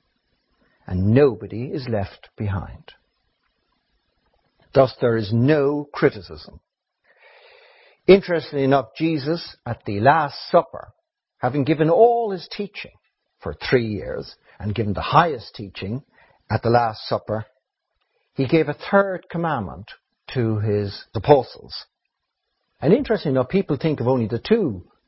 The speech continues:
great commandments, but seem to forget the third one. Now, he gave it to them when they were about to start their mission, if you want to put it like that.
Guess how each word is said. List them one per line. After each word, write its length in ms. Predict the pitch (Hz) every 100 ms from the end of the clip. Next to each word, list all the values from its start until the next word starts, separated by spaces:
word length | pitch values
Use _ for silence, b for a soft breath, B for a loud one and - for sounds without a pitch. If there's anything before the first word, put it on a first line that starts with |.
| _
great 260 | 131 107 -
commandments, 560 | 113 95 69 55 113 - _
but 180 | 104 - - _
seem 180 | - 143
to 80 | 113
forget 320 | 131 135 -
the 100 | 123
third 460 | - 175 147 120
one. 200 | - 71 - _ _ _ _ _ b b b b b b b
Now, 120 | 147
he 120 | 165 151
gave 260 | 240 294
it 60 | 208
to 100 | 143
them 220 | 139 143
when 260 | 131 143 135
they 80 |
were 160 | 139 131
about 520 | 123 - 202 196 -
to 100 | -
start 580 | - - 156 117 110 - - _ _ _ _
their 260 | 143 135 110
mission, 400 | 95 90 - 90
if 120 | -
you 60 | 90
want 120 | 69
to 60 | -
put 180 | 87 -
it 80 |
like 160 | - 52
that. 140 | -